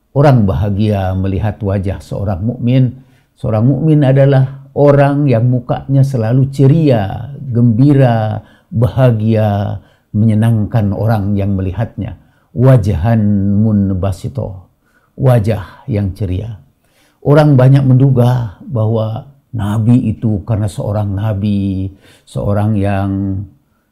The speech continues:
sangat mulia dan dimuliakan oleh semua orang,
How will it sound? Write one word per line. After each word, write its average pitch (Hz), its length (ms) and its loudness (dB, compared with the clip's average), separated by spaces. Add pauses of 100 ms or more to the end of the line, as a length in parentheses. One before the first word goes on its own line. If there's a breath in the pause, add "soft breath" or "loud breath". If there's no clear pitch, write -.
(200)
sangat 120 560 -4
mulia 113 640 2
dan 101 240 -2
dimuliakan 104 880 0
oleh 107 160 -6
semua 113 320 -2
orang, 123 480 0